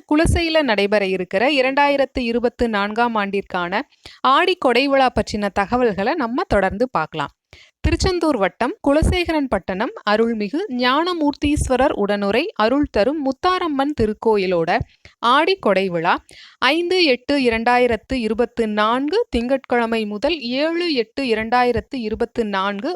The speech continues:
புதன்கிழமை வரைக்கும் நடைபெற உள்ளது. ஆடி மாதம் இருபதாம் தேதி ஐந்து எட்டு இரண்டாயிரத்து இருபத்து நான்கு திங்கட்கிழமையன்று இரவு ஒன்பது மணிக்கு மாக்காப்பு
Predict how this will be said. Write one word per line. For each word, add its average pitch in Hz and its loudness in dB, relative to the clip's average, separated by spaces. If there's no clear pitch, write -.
புதன்கிழமை 262 -2
வரைக்கும் 190 -4
நடைபெற 185 -2
உள்ளது. 185 -4
ஆடி 302 0
மாதம் 269 2
இருபதாம் 277 0
தேதி 170 -6
ஐந்து 320 0
எட்டு 233 -2
இரண்டாயிரத்து 233 0
இருபத்து 214 -4
நான்கு 233 -2
திங்கட்கிழமையன்று 233 -2
இரவு 208 -2
ஒன்பது 302 -2
மணிக்கு 175 -6
மாக்காப்பு 269 0